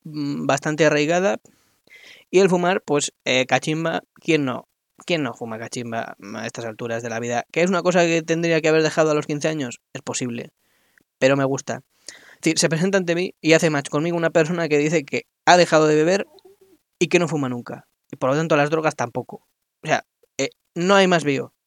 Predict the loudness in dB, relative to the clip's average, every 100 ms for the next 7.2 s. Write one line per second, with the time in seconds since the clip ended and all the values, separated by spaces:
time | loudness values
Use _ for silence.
0 | _ _ _ 0 0 0 0 0 2 0
1 | 0 -2 -4 -4 -2 -2 -4 -2 2 2
2 | 0 -2 -2 -2 2 2 4 4 2 0
3 | -4 -8 -4 -2 -2 -4 -8 -8 -8 -8
4 | -8 -6 -6 -8 _ _ _ -2 -2 -2
5 | -2 -2 -4 -4 -4 -6 -12 _ _ _
6 | _ _ _ _ 4 4 4 4 4 2
7 | -2